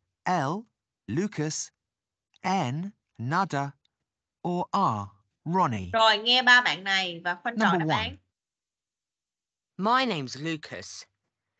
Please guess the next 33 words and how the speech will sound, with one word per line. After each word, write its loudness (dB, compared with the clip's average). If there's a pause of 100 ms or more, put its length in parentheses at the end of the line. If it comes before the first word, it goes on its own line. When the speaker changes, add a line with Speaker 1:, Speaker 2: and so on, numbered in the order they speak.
(460)
Speaker 3:
This -2
year, -6 (340)
I 2
went -4
on -6
holiday -8
with -16
my -4
grandparents -10 (520)
because -10
my -2
parents -6
had -10 (180)
to -14
work. -6 (1040)
My 0
grandparents -4
have -10
got -6
a -10
holiday -8
flat -10
near -8
a -6
beach. -10 (800)
We 0
went -2
by 0
car -4 (260)
and -6
it -8
took -12
five -4